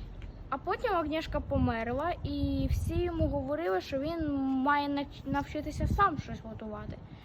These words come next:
Але він не вмів цього робити, і тому тільки сідав, е, м, біля костьолу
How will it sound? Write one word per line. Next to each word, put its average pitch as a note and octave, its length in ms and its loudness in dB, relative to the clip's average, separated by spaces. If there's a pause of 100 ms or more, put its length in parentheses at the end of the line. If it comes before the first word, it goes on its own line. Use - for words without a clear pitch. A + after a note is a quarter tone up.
(200)
Але C4 220 0
він G4 260 0
не A4 100 0
вмів D4 440 -2 (120)
цього C4 220 -4
робити, C#4+ 520 -4 (400)
і - 120 -4
тому D#4 240 2 (200)
тільки D#4+ 260 -6
сідав, C#4 440 4 (120)
е, B3 40 -4 (760)
м, G#3+ 560 -6 (460)
біля A#3+ 600 0 (320)
костьолу G#4 640 2